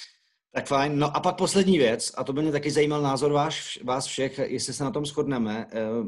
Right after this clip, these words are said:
myslím, že panovala obava o tom, jak vůbec ten sport v podobě bez fanoušků, v podobě, eh,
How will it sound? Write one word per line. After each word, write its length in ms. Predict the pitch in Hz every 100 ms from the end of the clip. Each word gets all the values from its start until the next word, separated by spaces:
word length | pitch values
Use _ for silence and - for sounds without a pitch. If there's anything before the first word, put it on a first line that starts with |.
| 80 71 -
myslím, 260 | 127 185 202
že 120 | -
panovala 680 | 131 139 147 151 151 - -
obava 320 | 127 139 135
o 100 | 127
tom, 180 | 135 131
jak 160 | 123
vůbec 300 | 127 131 123
ten 140 | 139 131
sport 440 | - - 123 131 - _ _ _ _ _ _
v 40 |
podobě 540 | 131 135 131 139 143 135
bez 280 | 110 120 -
fanoušků, 640 | 139 143 139 - 131 135
v 80 | -
podobě, 640 | 127 127 131 131 135 131
eh, 60 | -